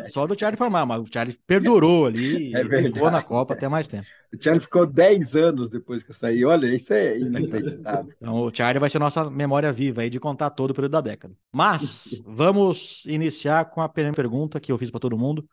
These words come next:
Speaker 1: pra saber como é que você chegou na Copa, Pepone. O que que te levou pra lá? Quem?
Speaker 2: Puxa, eu vou falar, é, foi rápido, não teve nenhum pulo de gato, assim, sabe, Dindim? Eu, eu cheguei lá na matrícula, meu pai é exalquiano, ele é da F setenta, é a mesma turma do professor Witt, do professor Caetano Ripoli, né?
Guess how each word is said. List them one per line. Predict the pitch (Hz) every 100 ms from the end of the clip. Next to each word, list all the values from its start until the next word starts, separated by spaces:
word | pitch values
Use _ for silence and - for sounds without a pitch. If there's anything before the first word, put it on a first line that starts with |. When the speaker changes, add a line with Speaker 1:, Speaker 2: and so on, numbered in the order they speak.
| _
Speaker 1:
pra | - 139
saber | 143 151
como | 170 160 185
é |
que | 233
você | 214 208
chegou | 190 160
na | 170
Copa, | - 147 135
Pepone. | 120 110 - 110 -
O | 120
que | - 185
que | 175
te | 151
levou | 127 120 120
pra | 107
lá? | 117 139
Quem? | - 123 139 139 - _ _
Speaker 2:
Puxa, | 165 240 -
eu |
vou | 147
falar, | 185 - 196 - 185 139
é, | 131
foi | 185
rápido, | 160 127 208 269 226 110 104 - -
não | 143
teve | - 180
nenhum | 196 262
pulo | - 175 196 147
de | 110
gato, | 95 120 135 113 117
assim, | - 110 107
sabe, | - 110 147 -
Dindim? | 107 95 95 92 120
Eu, | 113 123 135
eu | 110
cheguei | - 120 131
lá | 117
na | 113 127
matrícula, | 147 - 139 - 147
meu | 156
pai | 190 220
é |
exalquiano, | 190 202 - 127 95 -
ele | 110 104
é | 107
da | 113
F | 120 -
setenta, | - 131 - - - - - _ 101
é |
a | 107
mesma | 147 170
turma | 135 110 98
do | -
professor | - - - 180
Witt, | 113 113 143 110 -
do | 85
professor | - - - - 90
Caetano | 120 123 - 95 107
Ripoli, | 107 120 127 - 82 87
né? | 101